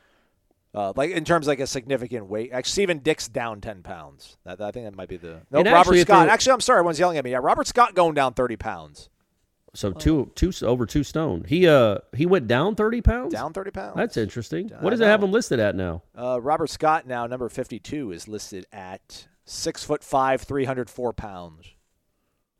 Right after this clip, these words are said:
Speaker 2: Ooh, I'd like him. Uh, I, maybe, I mean, maybe that's where he needs to be. I, I would have thought you'd like him a little bit bigger than that. But if there's gonna be a team that uses stone as a measurement, it should be the one that breaks a stone when they win a game.
Speaker 1: Heyo.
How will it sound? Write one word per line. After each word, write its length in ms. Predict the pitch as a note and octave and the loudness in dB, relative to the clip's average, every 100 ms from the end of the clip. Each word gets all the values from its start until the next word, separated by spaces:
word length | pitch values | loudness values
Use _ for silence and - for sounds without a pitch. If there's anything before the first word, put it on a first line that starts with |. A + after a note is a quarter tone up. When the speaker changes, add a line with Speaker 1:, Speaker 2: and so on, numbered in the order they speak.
| _ | _
Speaker 2:
Ooh, 320 | E3 D#3 A#2+ | -10 -6 -4
I'd 160 | B2 E3 | -4 -6
like 280 | E3+ F3 D#3 | -6 -6 -6
him. 300 | F3+ D#3+ D3+ | -4 -2 -2
Uh, 180 | C#3+ - | -4 -4
I, 180 | C#3 C#3 | -8 -8
maybe, 340 | - C3+ E3+ D#3 | -4 -2 0 0
I 60 | |
mean, 180 | C#3+ C#3+ | 2 2
maybe 200 | C#3 D#3 | 4 2
that's 180 | E3 - | 2 0
where 140 | D#3 | 0
he 80 | E3 | 0
needs 220 | D#3 D#3+ | 0 -2
to 60 | C#3 | 0
be. 240 | E3 D3+ | 2 4
I, 220 | B2+ B2+ | 4 2
I 20 | B2 | 2
would 120 | C#3 | 0
have 100 | B2+ | 0
thought 260 | B2 A#2 - | 2 0 -2
you'd 180 | A#2 A2+ | -6 -2
like 200 | A#2 G#2+ | -2 -2
him 80 | A2 | -4
a 80 | G2 | -4
little 400 | A2 E3 G#3 B2+ | -4 -2 0 2
bit 320 | G#2 F2+ _ | 0 0 _
bigger 240 | G#2 F#2 | -6 -4
than 180 | E2 E2 | -6 -6
that. 220 | E2+ F#2 - - - | -6 -6 -10 -20 -6
But 140 | - A#3 | 4 6
if 80 | G#3+ | 8
there's 180 | A3 G#3 | 6 6
gonna 200 | B3+ G#3+ | 4 6
be 120 | G#3 | 4
a 80 | D3+ | 4
team 360 | - F3 F#3+ | 4 2 2
that 100 | E3 | 0
uses 380 | B2 E3 D3 B2 | 2 2 0 -2
stone 500 | - - C3 D3+ E3 | -4 0 2 2 0
as 100 | A2+ | 0
a 40 | |
measurement, 480 | A2+ A#2 C3 D#3+ E3+ | 2 0 0 -2 -2
it 60 | C3+ | -2
should 200 | - C#3 | -4 -2
be 100 | D3+ | 0
the 100 | C#3 | 0
one 240 | B2 C#3 | 2 2
that 240 | C3 F#2+ F2 | 2 -2 -2
breaks 320 | G#2+ D#3 - | -2 0 -2
a 60 | A#2 | -8
stone 360 | - A2+ A2 | -2 0 0
when 120 | A#2+ A2+ | 0 -2
they 100 | A2+ | -2
win 200 | A2 C3+ | -2 -4
a 60 | |
game. 320 | A2+ D3 C3+ | -4 -4 -4
Speaker 1:
Heyo. 400 | F#2 A#2+ F#2+ F2 | -6 -8 -10 -12